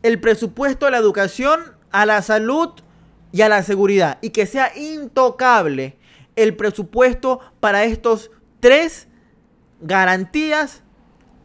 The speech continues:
constitucionales para los ciudadanos. Por ejemplo, segundo, que se regularice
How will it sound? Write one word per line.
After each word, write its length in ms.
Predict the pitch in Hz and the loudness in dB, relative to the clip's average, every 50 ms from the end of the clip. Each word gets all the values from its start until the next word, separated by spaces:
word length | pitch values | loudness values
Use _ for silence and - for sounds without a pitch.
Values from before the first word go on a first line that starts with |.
| _ _ _ | _ _ _
constitucionales 840 | - - 302 294 - - 247 - 240 214 - 214 226 269 302 302 269 | 0 0 0 0 -2 -4 -4 -4 -2 -2 0 0 0 0 0 0 -2
para 300 | 277 - - 240 247 240 | -2 2 4 6 6 6
los 120 | 240 226 - | 4 4 2
ciudadanos. 600 | 226 226 226 220 196 151 131 120 113 - - _ _ _ _ _ _ _ | 2 2 2 2 2 0 -2 -6 -12 -18 -20 _ _ _ _ _ _ _
Por 140 | - 214 208 | -8 -6 -4
ejemplo, 400 | 214 214 175 123 - 113 107 - | -2 -4 -4 -6 -10 -14 -10 -2
segundo, 460 | - 233 262 277 220 156 123 117 - _ _ - - - - - - - - - - - - - _ _ _ _ _ _ | 0 0 0 0 -2 -2 -6 -10 -14 _ _ -20 -20 -20 -20 -20 -20 -20 -20 -20 -20 -20 -20 -20 _ _ _ _ _ _
que 280 | - 285 294 277 262 - | -2 0 2 2 2 0
se 960 | - - 277 262 254 247 247 240 240 233 233 233 226 220 - - - _ _ _ _ _ _ _ | -2 -2 2 4 6 6 6 6 6 4 2 2 0 -2 -4 -8 -14 _ _ _ _ _ _ _
regularice 1300 | - 190 196 226 240 233 208 220 247 240 233 233 233 247 302 330 320 262 - - 226 220 226 226 208 - - | -8 -2 2 4 4 4 4 4 2 2 4 4 4 4 4 2 0 0 0 -2 -2 -2 -2 -2 -6 -12 -20